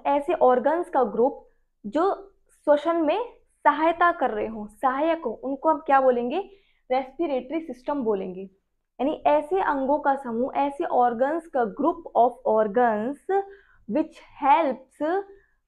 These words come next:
breathing are called या is called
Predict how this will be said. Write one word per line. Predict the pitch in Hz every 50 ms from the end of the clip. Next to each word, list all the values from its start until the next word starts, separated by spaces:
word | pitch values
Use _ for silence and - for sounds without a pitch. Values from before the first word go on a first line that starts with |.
| _ _ _ _ _ _ _ _ _ 208
breathing | 202 190 262 285 320 330 330 330 349 330 277 247 247 254 302 339 339 - - _ _ _ _ _ _ _ _ _ _ _ _ _ _ _ _ _ _ - -
are | 240 247 254 240 247 -
called | 226 220 226 262 339 403 - - - -
या | - -
is | - - 262 233 262 - - 240
called | 220 220 233 294 381 392 -